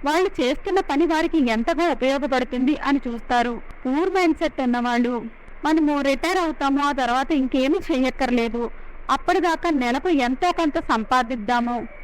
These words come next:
అని థాట్ ప్రాసెస్ లో ఉంటారు. రిచ్ మైండ్ సెట్ ఉన్నవాళ్ళు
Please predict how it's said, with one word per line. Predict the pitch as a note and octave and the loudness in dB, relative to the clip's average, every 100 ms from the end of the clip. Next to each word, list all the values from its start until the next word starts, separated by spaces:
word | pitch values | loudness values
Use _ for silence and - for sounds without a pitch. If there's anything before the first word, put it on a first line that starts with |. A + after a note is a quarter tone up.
| - - | -8 0
అని | C#4+ C#4+ C4 C4 - - - - - | 2 4 2 0 -4 -12 -16 -16 -2
థాట్ | C4+ D4 F4+ | 2 2 2
ప్రాసెస్ | G#4 D#4+ D#4 C#4+ C4+ | 0 0 0 0 0
లో | C#4 | 2
ఉంటారు. | B3 A#3 A#3+ A#3 G#3+ - G#3+ | 2 2 0 0 -4 -6 -2
రిచ్ | G#3+ C4 - D#4+ | 0 -2 -2 0
మైండ్ | D#4+ D4+ | 2 0
సెట్ | F4 D4 D4 | 0 -2 -2
ఉన్నవాళ్ళు | C#4+ C#4+ C#4+ C#4+ A4+ B4 - | -2 -2 0 0 0 -2 -10